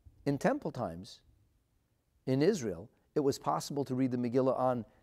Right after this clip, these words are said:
the eleventh and the twelfth, just two extra days, then why wouldn't we say the twelfth and the thirteenth? Why would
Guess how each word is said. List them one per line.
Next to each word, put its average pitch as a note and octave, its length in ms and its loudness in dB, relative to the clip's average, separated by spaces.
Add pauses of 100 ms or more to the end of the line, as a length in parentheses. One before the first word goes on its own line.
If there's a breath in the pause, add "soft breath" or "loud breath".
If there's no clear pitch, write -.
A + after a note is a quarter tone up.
(200 soft breath)
the B2+ 120 2
eleventh C3+ 500 2 (100)
and F#2+ 100 -6
the D2+ 80 -8
twelfth, E3+ 520 -6 (2000)
just F#2+ 300 -2
two A3+ 220 -4
extra - 320 -10
days, - 380 -10 (640)
then C#3+ 160 2
why C#3+ 180 8
wouldn't D#3+ 280 -2
we C#3 100 -2
say C#3+ 180 2
the C#3 140 0
twelfth A#2+ 500 -2
and B2 100 -2
the A2+ 60 -4
thirteenth? C3+ 640 -4 (420 soft breath)
Why F3 220 6
would E3+ 440 2